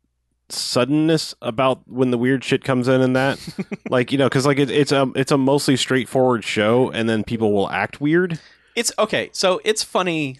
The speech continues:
Speaker 2: that you say that.
Speaker 1: Okay.
Speaker 2: Because at the time, it was so not a mostly straightforward show.
Speaker 1: Well,
Speaker 2: Like,
Speaker 1: I mean, I mean, the
Speaker 2: so
Speaker 1: basi-,
Speaker 2: many
Speaker 1: the basic plot is straightforward.
Speaker 2: Yeah,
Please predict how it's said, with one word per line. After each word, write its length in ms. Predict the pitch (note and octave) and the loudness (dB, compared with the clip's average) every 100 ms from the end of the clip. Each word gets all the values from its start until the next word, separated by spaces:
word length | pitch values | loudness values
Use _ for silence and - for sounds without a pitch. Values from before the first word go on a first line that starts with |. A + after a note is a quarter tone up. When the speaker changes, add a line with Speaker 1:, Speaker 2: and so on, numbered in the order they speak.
| _ | _
Speaker 2:
that 140 | C#3+ | -4
you 60 | A#2+ | -2
say 220 | - B2+ | -2 -2
that. 240 | G#2+ F#2+ - | -4 -6 -8
Speaker 1:
Okay. 240 | F#2 F#2+ G2 | -6 -2 -2
Speaker 2:
Because 480 | A#2 C3 A2 G2 - | -2 -2 -4 -6 -6
at 120 | B2 | -6
the 60 | - | -6
time, 640 | - G3 D3+ A2 F#2+ E2+ _ _ _ _ _ - | -8 -2 -2 -2 -6 -10 _ _ _ _ _ -4
it 160 | C#3 | -2
was 220 | B2+ B2 | 0 0
so 400 | - - C#3+ B2 | 0 2 2 2
not 280 | A2 G#2+ G#2 | 2 -2 -4
a 100 | G2+ G2+ | -6 -6
mostly 360 | A2 G2+ G#2+ | -6 -6 -8
straightforward 560 | F#2+ A2+ F2 G#2+ F#2 F2 | -6 -6 -6 -6 -6 -8
show. 300 | G2 E2 - - | -10 -12 -16 -2
Speaker 1:
Well, 120 | G#3 | 2
Speaker 2:
Like, 80 | C3+ | 2
Speaker 1:
I 60 | F#3+ | 0
mean, 120 | - | 0
I 40 | |
mean, 140 | F3+ G3+ | 2 4
the 40 | |
Speaker 2:
so 140 | F3 G3+ | 6 6
Speaker 1:
basi-, 60 | G3 | 6
Speaker 2:
many 260 | F3+ E3 | 4 0
Speaker 1:
the 100 | D3 | -2
basic 360 | F3+ A3+ F#3 - | 0 0 0 -8
plot 420 | - D3+ F#2+ - | -2 0 0 0
is 140 | G#2 | -4
straightforward. 600 | - - E2+ - E2 A1+ | -4 -4 -6 -6 -8 -6
Speaker 2:
Yeah, 320 | B3+ G3+ E2+ | -2 -2 -2